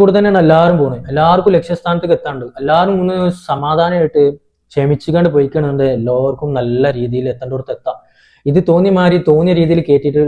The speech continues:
ഉള്ള ബ്ലോക്കും കൂടി ഒന്നും കൂടി ആ-, ആക്കം ഒന്നും കൂടി ഉഷാറ് കൂട്ടിയിട്ട് എന്ത് കാര്യമുള്ള, എന്ത് പ്രയോജനമുള്ള? ഓൻ കൂലിയ, ബാക്കിയുള്ള ഓൻ കൂലിയ, ഓൻ ഒന്നും കൂടി ലോക്ക് ആവുകയാണ്. ഇതിനെതിരെ ഒന്നും നിയമ നടപടി എടുക്കാൻ ഒരു പോലീസ് ഏമാന്മാരും വരുന്നില്ല എന്നാണ് അതിലും വലിയ കോമഡിയാണ്.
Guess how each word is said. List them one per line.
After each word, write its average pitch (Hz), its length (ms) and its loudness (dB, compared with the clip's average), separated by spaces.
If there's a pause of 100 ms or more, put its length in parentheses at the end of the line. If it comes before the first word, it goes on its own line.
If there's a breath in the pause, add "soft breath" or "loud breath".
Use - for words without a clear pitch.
(140)
ഉള്ള 143 200 2
ബ്ലോക്കും 151 380 2
കൂടി 151 160 2
ഒന്നും 143 180 -2
കൂടി 151 140 0 (160)
ആ-, 123 100 -4 (140)
ആക്കം 143 200 -4 (160)
ഒന്നും 147 200 -2
കൂടി 165 160 2
ഉഷാറ് 151 260 0
കൂട്ടിയിട്ട് 143 320 -2
എന്ത് 131 220 -4
കാര്യമുള്ള, 139 300 -2
എന്ത് 131 160 -4
പ്രയോജനമുള്ള? 139 520 -2
ഓൻ 135 160 -4
കൂലിയ, 151 240 -2
ബാക്കിയുള്ള 135 320 0
ഓൻ 131 140 -8
കൂലിയ, 123 180 -6
ഓൻ 139 100 -4
ഒന്നും 139 180 -10
കൂടി 147 200 -6
ലോക്ക് 127 220 -8
ആവുകയാണ്. 113 200 -6 (1300 loud breath)
ഇതിനെതിരെ 214 340 4
ഒന്നും 226 200 2
നിയമ 196 240 2
നടപടി 220 260 4
എടുക്കാൻ 196 280 0 (100)
ഒരു 196 160 4
പോലീസ് 180 360 4 (120)
ഏമാന്മാരും 180 520 0
വരുന്നില്ല 165 340 -2
എന്നാണ് 165 200 -4
അതിലും 151 240 -4
വലിയ 143 220 -2
കോമഡിയാണ്. 131 500 -6